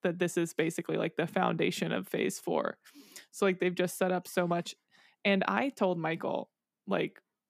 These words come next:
last week, I was like, "People are gonna be mad about it because it's not gonna be this, like, happy little bow on a box, like,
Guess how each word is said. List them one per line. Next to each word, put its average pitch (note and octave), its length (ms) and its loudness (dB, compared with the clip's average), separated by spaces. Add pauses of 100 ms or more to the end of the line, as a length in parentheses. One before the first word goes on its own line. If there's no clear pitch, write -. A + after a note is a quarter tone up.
(160)
last F3+ 440 2
week, E3 340 -2
I G3 60 0
was G3 220 -4
like, - 200 -6
"People B3 240 2
are D#4+ 80 4
gonna G3 180 2
be F3+ 80 0
mad E3+ 200 2
about D#3+ 240 0
it F#3+ 80 -4
because F3+ 320 -2
it's G3 200 0
not G#3 220 0
gonna G3+ 200 2
be F#3 160 0
this, E3+ 240 -4
like, - 300 -2 (400)
happy F#3 300 0
little F3+ 240 0
bow E3 240 0
on E3 140 2
a E3 40 0
box, - 440 0 (280)
like, - 140 0